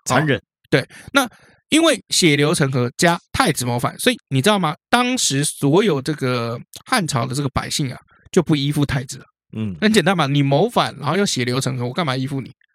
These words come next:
Speaker 2: 而这个刘屈里的兵力也却不断的加强，废话，他也是正规军嘛，
Speaker 1: 嗯。
Speaker 2: 对不对？所以在五天以后，刘据打输了，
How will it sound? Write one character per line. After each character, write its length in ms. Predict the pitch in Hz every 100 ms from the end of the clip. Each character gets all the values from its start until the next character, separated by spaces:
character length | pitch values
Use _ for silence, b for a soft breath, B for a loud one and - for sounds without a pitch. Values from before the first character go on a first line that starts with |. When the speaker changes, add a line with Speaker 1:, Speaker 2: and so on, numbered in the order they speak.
| b
Speaker 2:
而 180 | 160 220 B B -
这 140 | 277
个 140 | 233
刘 160 | 160 185
屈 160 | - 220
里 240 | 147 135
的 120 | - 131
兵 160 | - 202
力 100 | 196
也 100 | 113
却 120 | - -
不 120 | - 127
断 200 | 175 123
的 80 | 123
加 200 | 123 120
强， 180 | 123 123
废 140 | 127
话， 140 | 123
他 140 | 127 123
也 60 |
是 60 | 120
正 180 | - 123
规 180 | 120 120
军 160 | 120 120
嘛， 120 | 135 _ _ -
Speaker 1:
嗯。 100 | 113
Speaker 2:
对 120 | 113
不 40 | 131
对？ 80 | - B B
所 120 | 285
以 120 | 254 - b b b
在 160 | 254 240
五 160 | 175
天 180 | 214 285
以 80 | 190
后， 160 | 180 -
刘 220 | 143 147 165
据 180 | 196 -
打 200 | 123 110
输 320 | - 170
了， 100 | 180